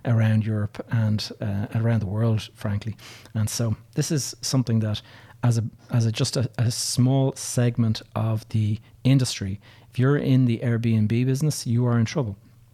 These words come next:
Uh, what else? So one of the areas I think that you really need to consider for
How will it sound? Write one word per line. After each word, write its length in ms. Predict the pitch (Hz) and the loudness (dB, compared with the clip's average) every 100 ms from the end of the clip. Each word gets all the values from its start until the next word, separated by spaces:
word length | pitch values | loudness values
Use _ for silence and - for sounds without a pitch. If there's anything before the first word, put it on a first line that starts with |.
| - - - - - | -20 -20 -18 -16 -4
Uh, 220 | 120 117 | -2 0
what 180 | 156 156 | -2 -2
else? 220 | 101 - - - - - - - - | -4 -8 -16 -20 -20 -20 -20 -20 -8
So 320 | - 139 - _ _ - _ _ - | -2 -2 -2 _ _ -20 _ _ 0
one 200 | 139 214 | 2 2
of 60 | |
the 160 | 196 165 | 2 2
areas 400 | 139 127 113 110 | 4 4 2 0
I 60 | 110 | 0
think 220 | 120 113 | 0 0
that 100 | - | -2
you 100 | 113 | 0
really 280 | 117 147 143 | 2 4 4
need 180 | 117 | 4
to 80 | 117 | 0
consider 520 | 110 - - 110 107 | -4 -6 -2 0 -2
for 380 | - - 110 107 | -6 -6 -2 -2